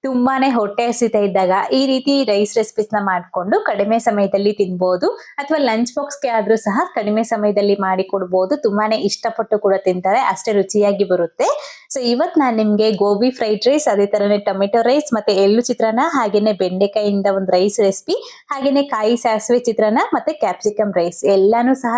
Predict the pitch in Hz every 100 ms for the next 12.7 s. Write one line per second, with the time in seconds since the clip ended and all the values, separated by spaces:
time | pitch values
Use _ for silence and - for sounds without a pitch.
0 | 240 - - 233 233 240 190 196 - 208
1 | 185 - 359 - - - 254 233 247 262
2 | 262 214 214 247 220 214 208 190 185 427
3 | 262 208 208 190 202 196 190 180 180 185
4 | 185 180 180 240 539 - _ 302 311 302
5 | 294 294 285 269 214 220 220 220 196 180
6 | 180 220 220 208 208 - 202 220 415 262
7 | 214 202 - 233 220 214 202 196 185 190
8 | 190 330 302 208 220 214 196 185 - -
9 | 190 190 190 202 202 190 208 202 190 180
10 | 277 508 - - - 233 226 285 - 262
11 | 202 208 359 427 214 202 202 202 190 180
12 | - 190 180 175 180 175 175